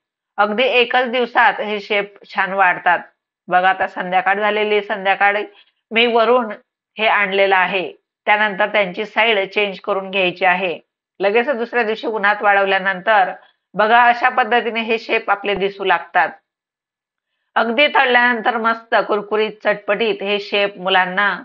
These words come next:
अगदी आवडीने, मुलं अगदी आवडीने खातील. तर फ्रेंड्स,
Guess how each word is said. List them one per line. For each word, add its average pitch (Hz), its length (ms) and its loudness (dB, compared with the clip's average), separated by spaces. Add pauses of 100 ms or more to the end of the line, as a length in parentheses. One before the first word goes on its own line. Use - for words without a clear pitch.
(240)
अगदी 185 380 -2
आवडीने, 196 580 0 (440)
मुलं 208 200 0
अगदी 208 320 0
आवडीने 190 540 0
खातील. 175 420 -2 (440)
तर 180 100 2
फ्रेंड्स, 190 400 -2